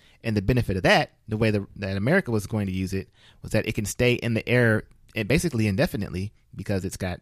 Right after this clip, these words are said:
you know, it doesn't expand, expel its, uh, fuel. And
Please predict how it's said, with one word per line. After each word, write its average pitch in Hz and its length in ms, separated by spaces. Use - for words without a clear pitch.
you 104 100
know, 92 120
it 95 80
doesn't 98 220
expand, 98 460
expel 101 520
its, - 280
uh, 87 220
fuel. 135 340
And 104 420